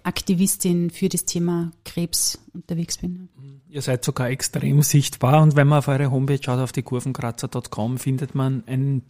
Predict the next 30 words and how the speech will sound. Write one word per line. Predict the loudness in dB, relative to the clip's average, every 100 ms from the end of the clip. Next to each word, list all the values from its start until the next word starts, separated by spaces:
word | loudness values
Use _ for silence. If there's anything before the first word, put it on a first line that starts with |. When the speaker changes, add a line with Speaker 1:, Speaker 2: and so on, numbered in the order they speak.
| _
Speaker 2:
breiten | -8 -6 -6 -4 0 0 0
Pool | -2 0 0
an | 0
Informationen. | -2 -4 -2 -2 -4 -4 -4 -4 -4 -6 -6
Ich | -8
sag | -6 -4
mal, | -2
als | -2 -4 -8 -12 -20 -20 -20 -14
Journalistenkollege | 2 8 10 8 6 2 2 2 2 0 0
hochwertigst | -2 -2 -4 -4 -10 -10
aufgemacht, | -8 -8 -6 -6 -6 -6 -2
Speaker 1:
Danke. | -2 0
Speaker 2:
mit | -2 -2
viel | -4 -4
Schmäh, | -6 -6 -6 -6
guten | -8 -10 -12 -8
Visuals | -6 -2 0 0 0
und | -2 -2
so | -2
weiter. | -2 -2 -2 -4 -10 -20 -20 -20 _ _ _ _
Wie | -6 -4
viel | -4
seid | -4 -4 -4
ihr | -2
da | -2
mittlerweile? | -2 -4 -6 -6 -6 -10 _ _ _ _ _ _
Speaker 1:
Ja, | 4
wir | 6
sind, | 6 8 8 8 4 -10 _
ähm, | 2 6 8 8 6